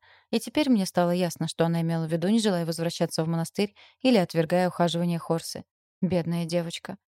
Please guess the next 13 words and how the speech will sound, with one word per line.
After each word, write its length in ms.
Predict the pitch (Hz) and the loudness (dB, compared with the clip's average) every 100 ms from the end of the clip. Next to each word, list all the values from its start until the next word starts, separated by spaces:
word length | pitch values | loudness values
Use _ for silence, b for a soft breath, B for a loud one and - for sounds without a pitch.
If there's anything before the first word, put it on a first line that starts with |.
| b b | b b
Слухи 360 | - 302 302 226 | -2 0 0 0
о 80 | |
ней 300 | 202 220 233 - | 0 0 -4 -4
только 280 | - 180 165 | 0 0 0
стали 320 | 175 - 165 | -4 -2 -2
стихать, 480 | 165 - 165 185 185 b b b | -2 -8 0 0 0 b b b
а 100 | 180 | -8
теперь 260 | 170 180 | 0 2
она 180 | 170 170 | 2 0
вновь 240 | 165 190 - | 0 -2 -2
станет 380 | - 165 165 | -2 -2 -2
предметом 460 | - 165 170 165 170 | -4 -4 -2 -2 -4
обсуждений. 680 | 165 - 175 165 175 170 | -4 -2 0 0 -2 -4